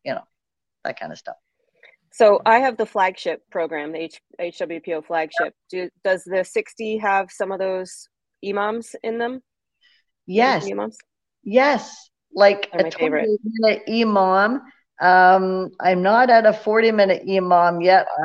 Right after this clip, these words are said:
Speaker 1: don't know
Speaker 2: It's
Speaker 1: if there
Speaker 2: okay.
Speaker 1: is there, but, like, twenty-eight was plenty. But
Speaker 2: Yeah.
Speaker 1: no, it's, um, you know, it has the warm up and a strength piece and an E mom and accessories. But it's
Speaker 2: Awesome.
Speaker 1: all kind of time to, to keep you moving along.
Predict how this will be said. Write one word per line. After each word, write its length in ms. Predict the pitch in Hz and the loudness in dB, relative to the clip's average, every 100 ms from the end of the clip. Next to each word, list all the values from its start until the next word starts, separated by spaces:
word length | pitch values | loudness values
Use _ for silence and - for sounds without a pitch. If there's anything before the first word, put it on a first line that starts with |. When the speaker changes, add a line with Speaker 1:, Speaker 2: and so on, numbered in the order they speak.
| 175 | 0
Speaker 1:
don't 240 | 185 196 202 | 4 4 8
know 160 | 202 | 6
Speaker 2:
It's 60 | 196 | 6
Speaker 1:
if 60 | - | 6
there 180 | 185 | 6
Speaker 2:
okay. 20 | 208 208 | 6 2
Speaker 1:
is 80 | 190 - | -8 2
there, 160 | 170 165 | 4 6
but, 160 | 151 156 | 4 2
like, 220 | 165 156 - - | 2 0 -8 -2
twenty-eight 640 | 196 208 208 220 214 196 | 0 2 2 2 2 0
was 240 | 175 175 165 | -2 -2 -4
plenty. 580 | - 185 175 151 143 - _ _ _ _ | -8 -4 -2 -4 -6 -12 _ _ _ _
But 160 | 240 214 | 2 2
Speaker 2:
Yeah. 40 | |
Speaker 1:
no, 320 | 240 233 240 | 4 4 4
it's, 300 | 226 214 _ | 0 -6 _
um, 600 | 214 202 196 190 190 180 - | 4 6 8 6 2 -4 -8
you 100 | 190 | -2
know, 80 | 185 | 0
it 80 | 185 | 2
has 320 | 185 185 180 | 0 -2 -2
the 320 | 180 170 170 160 | 0 4 4 2
warm 300 | 175 180 180 | 0 0 0
up 200 | 175 175 | -2 -4
and 160 | 165 151 | -6 -4
a 100 | 151 | -6
strength 520 | - 190 180 175 - | -6 -4 -2 -4 -8
piece 380 | 196 180 175 - | -4 -2 -4 -6
and 160 | 156 156 | -8 -6
an 140 | 151 - | -8 -8
E 140 | 170 | -8
mom 420 | 165 160 160 160 - | -4 -4 -4 -4 -8
and 120 | - 151 | -8 -8
accessories. 880 | - - 107 - 80 76 - - - _ _ - | -8 -8 -8 -10 -18 -20 -18 -20 -20 _ _ 0
But 120 | 175 | 4
it's 300 | 170 170 - | 4 0 -12
Speaker 2:
Awesome. 120 | 151 156 | -14 -8
Speaker 1:
all 260 | 175 180 - | -6 -6 -6
kind 140 | 190 | -4
of 160 | 170 151 | -4 -4
time 640 | - - 170 170 175 170 170 | -12 -8 -4 -4 -4 -8 -6
to, 380 | 170 160 147 - _ _ _ _ _ _ _ _ | 0 2 2 -2 _ _ _ _ _ _ _ _
to 100 | - | -14
keep 360 | - 208 185 - | -10 -8 -8 -4
you 120 | 170 | -2
moving 440 | 160 160 165 151 156 | -2 -2 -2 -2 -2
along. 600 | 147 147 143 143 156 | -2 0 0 -2 -6